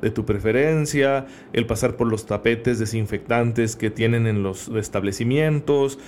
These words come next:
el hacer fila con turno, si vas a algún banco, a algún lugar, esperar quizá fuera al aire libre, guardar la sana distancia, no, no es de verdad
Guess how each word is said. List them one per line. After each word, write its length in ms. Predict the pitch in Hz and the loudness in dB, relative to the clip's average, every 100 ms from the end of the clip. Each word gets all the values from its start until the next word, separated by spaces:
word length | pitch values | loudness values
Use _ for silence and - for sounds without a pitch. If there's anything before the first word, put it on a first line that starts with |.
| - - - | -20 -8 0
el 180 | 113 | 2
hacer 300 | 104 104 113 | 2 0 -2
fila 400 | 101 117 101 95 | 0 -2 0 -2
con 240 | 110 113 117 | -2 -2 0
turno, 580 | 147 139 135 123 113 107 | 0 2 2 2 0 -2
si 160 | 104 | -2
vas 240 | 104 104 98 | -2 -2 -4
a 40 | |
algún 280 | 95 101 101 | -2 -2 0
banco, 320 | 117 123 117 | 0 0 -2
a 20 | |
algún 220 | 98 107 | -2 -2
lugar, 480 | 107 107 120 143 151 | -2 0 2 2 2
esperar 480 | 127 87 107 107 107 | 0 -2 -2 -2 -4
quizá 300 | 113 104 101 | -8 -8 -6
fuera 260 | - 113 104 | -2 -2 0
al 80 | |
aire 240 | 110 110 107 | -2 -2 -4
libre, 560 | 120 147 143 127 131 - - - 120 | -2 -2 0 0 0 -6 -20 -12 0
guardar 340 | 127 123 131 | 2 4 2
la 120 | 131 | 2
sana 260 | 135 131 127 | 0 2 2
distancia, 760 | 113 117 123 131 131 131 123 | -2 0 2 2 0 0 2
no, 280 | 123 127 131 | 2 0 0
no 340 | 135 139 151 131 | 2 2 2 2
es 280 | 143 139 | 0 0
de 80 | 120 | 2
verdad 500 | 110 104 101 120 123 | 2 2 2 2 2